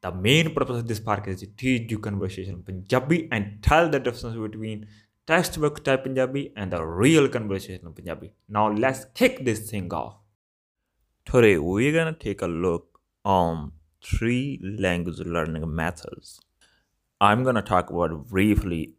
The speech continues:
about all these three methods. First, we take a look about the process of method, then we're gonna talk about advantage and disadvantage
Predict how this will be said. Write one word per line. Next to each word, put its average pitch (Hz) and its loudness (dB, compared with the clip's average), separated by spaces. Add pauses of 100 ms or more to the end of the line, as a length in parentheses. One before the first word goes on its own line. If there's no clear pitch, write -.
(240)
about 82 -2
all 90 4
these 78 -8
three 82 -8
methods. - -12 (800)
First, 127 4
we 107 0
take 104 4
a 98 2
look 90 -2 (360)
about 85 2 (260)
the 85 -6
process 110 2
of 113 -8
method, 113 -4
then 92 -4
we're 92 -8
gonna 87 -8
talk 82 -6
about 82 -6 (140)
advantage 95 0
and 87 -10
disadvantage 87 -4